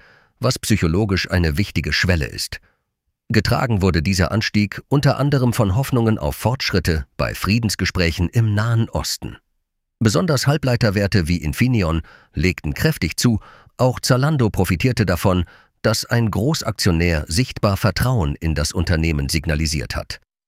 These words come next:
Und mit Hochtief ist ein neues Mitglied in den dax eingezogen, während die Porsche-Beteiligungsgesellschaft S E den Index verlassen hat. Doch so schön dieser Höhenflug war,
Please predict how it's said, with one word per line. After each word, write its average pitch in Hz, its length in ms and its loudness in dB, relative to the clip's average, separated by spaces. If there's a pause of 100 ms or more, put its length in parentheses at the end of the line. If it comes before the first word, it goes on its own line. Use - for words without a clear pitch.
(360)
Und 76 320 0
mit 69 220 -2
Hochtief 98 720 -2
ist - 220 -2
ein 131 160 4
neues 127 300 0
Mitglied 85 400 0
in 82 100 0
den 69 220 -2
dax - 320 -2
eingezogen, 80 640 0 (420)
während 82 340 2
die 71 120 -4
Porsche-Beteiligungsgesellschaft 82 1500 0
S - 280 0
E 101 260 0
den 69 180 0
Index 78 460 -2
verlassen 67 420 -2
hat. - 240 -8 (600)
Doch 69 260 -2
so 67 220 -4
schön 107 320 0
dieser 73 260 -2
Höhenflug 87 500 0
war, 78 220 2